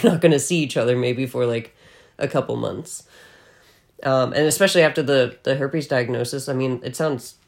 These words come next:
probably bad by saying this, but, like, I was just like, "I don't wanna be alone." <laughs> Like, and especially with someone who at least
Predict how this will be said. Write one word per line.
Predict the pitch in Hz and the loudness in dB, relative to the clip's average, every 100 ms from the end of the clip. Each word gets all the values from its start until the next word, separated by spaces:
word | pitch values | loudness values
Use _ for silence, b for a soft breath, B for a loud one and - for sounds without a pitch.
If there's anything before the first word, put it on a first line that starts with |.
| _ - _ _ | _ -20 _ _
probably | - 127 120 | -4 -4 -4
bad | 120 127 135 | -4 -4 -4
by | 123 | -4
saying | 110 139 147 123 | -6 -6 -6 -6
this, | 123 | -8
but, | - - | -10 -6
like, | 139 - | -4 -4
I | |
was | - - | -6 -8
just | - - | -8 -10
like, | - - b b _ _ _ - | -12 -14 b b _ _ _ -8
"I | 127 | -4
don't | 143 | 0
wanna | 156 139 | 0 -2
be | 135 | -2
alone." | 123 135 143 139 - | -2 -2 -2 -6 -2
<laughs> | 220 175 311 294 277 269 285 277 | 4 8 8 8 6 6 2 6
Like, | 285 254 254 - B B B B B - | 8 8 4 -8 B B B B B -4
and | 156 | -4
especially | 156 147 156 165 | 0 0 0 0
with | 139 | -2
someone | 139 156 147 147 | 0 2 2 2
who | 147 | 0
at | 143 | 0
least | 156 139 - - | -2 -4 -8 -12